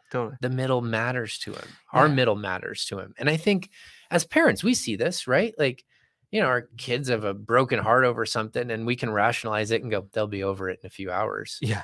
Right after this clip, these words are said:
Speaker 2: And yet we want to enter in, right?
Speaker 1: Yeah,
Speaker 2: And
Speaker 1: yeah.
Speaker 2: we want to feel what they're feeling, uh, as, as good parents.
Speaker 1: Yeah. And, and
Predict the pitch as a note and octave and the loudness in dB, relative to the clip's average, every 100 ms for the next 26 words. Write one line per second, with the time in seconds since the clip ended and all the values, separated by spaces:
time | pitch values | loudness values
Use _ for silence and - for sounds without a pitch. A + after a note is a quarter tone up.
0 | - D3+ E3 A3+ B2+ D3+ - _ _ _ | -2 2 6 8 8 4 0 _ _ _
1 | A#3 C#4 C4+ A3 B3+ C#4+ D#4+ F#3+ - - | 0 4 4 4 0 0 -2 -6 -12 -8
2 | C3 F3+ C#3+ D3 E3 F3 F#3+ G3+ F#3 - | -4 -2 0 0 2 0 2 0 0 2
3 | D3+ C#3+ C3+ - - G#3+ G#3 F#3 D#3+ D3+ | 2 2 -2 -10 -6 -2 0 0 -2 -2
4 | C3+ - F#3+ A2+ G#2 A#2+ C#3 _ - - | -4 -4 -4 -2 -4 -6 -12 _ -20 -20
5 | - - A#2 - C3 A#2+ - - - C3 | -18 -8 -8 0 2 2 -2 -10 -8 -6
6 | G#2+ - G2+ - F#2 F2 F2+ - - _ | -6 -6 -6 -6 -14 -12 -16 -14 -16 _
7 | F3 G3+ B2+ - - - _ _ _ _ | -8 -6 -6 -6 -12 -20 _ _ _ _
8 | _ _ _ B2+ C3+ _ D3 C3 C3 | _ _ _ -8 -8 _ -2 -2 -2